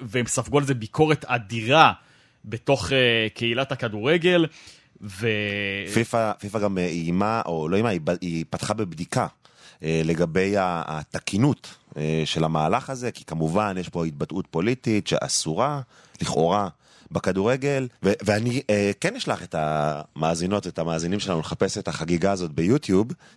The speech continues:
Speaker 2: בערוץ של פיפא טיווי, אה, ל-, אה, מטיבי לכת.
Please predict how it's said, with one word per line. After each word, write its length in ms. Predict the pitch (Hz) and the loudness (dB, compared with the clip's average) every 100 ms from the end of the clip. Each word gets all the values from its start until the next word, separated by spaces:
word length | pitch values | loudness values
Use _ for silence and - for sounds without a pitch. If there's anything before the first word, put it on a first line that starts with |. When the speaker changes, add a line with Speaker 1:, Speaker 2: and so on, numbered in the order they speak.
| - | -6
Speaker 2:
בערוץ 500 | 73 73 76 92 - | -2 0 2 0 0
של 60 | |
פיפא 220 | 85 95 87 | -2 -2 0
טיווי, 340 | 82 90 90 - 71 | 0 0 -4 -6 -6
אה, 200 | 71 69 | -2 -2
ל-, 160 | 71 76 73 71 69 69 69 - | -2 0 -2 -2 -6 -8 -10 -10
אה, 100 | 69 | -10
מטיבי 340 | 71 71 80 87 | -10 -6 0 0
לכת. 380 | 107 143 147 | 2 -2 -4